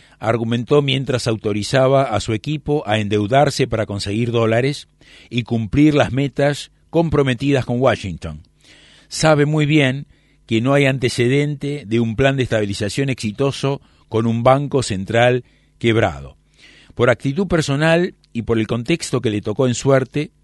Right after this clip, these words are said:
el señor presidente ha mostrado una gran capacidad para adaptarse a las circunstancias.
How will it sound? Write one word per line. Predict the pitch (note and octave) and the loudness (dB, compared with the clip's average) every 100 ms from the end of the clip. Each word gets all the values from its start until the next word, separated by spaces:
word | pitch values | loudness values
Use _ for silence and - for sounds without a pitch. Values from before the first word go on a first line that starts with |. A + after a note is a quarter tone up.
| _ - | _ -16
el | - A2+ | -8 -4
señor | A#2 D#3+ D3 | -2 -2 -2
presidente | C#3+ C3+ C#3+ E3+ D#3+ | -2 -2 -2 -2 -2
ha | |
mostrado | C#3 B2+ - D3 D3 D3 | -2 -2 0 4 4 4
una | C#3 C3+ | 2 0
gran | D#3+ F#3+ | 0 -2
capacidad | F3+ F3+ A#2+ B2 C3 C3+ B2+ | -4 0 -2 2 2 4 2
para | A#2+ A2+ G#2+ | 0 2 2
adaptarse | A2 A#2 - D#3+ D3+ | 2 0 2 2 2
a | B2 | -2
las | G#2 | -2
circunstancias. | D3+ - C#3 A#2+ A2 D2+ - E2 - | -4 -2 -4 -4 -6 -6 -10 -14 -16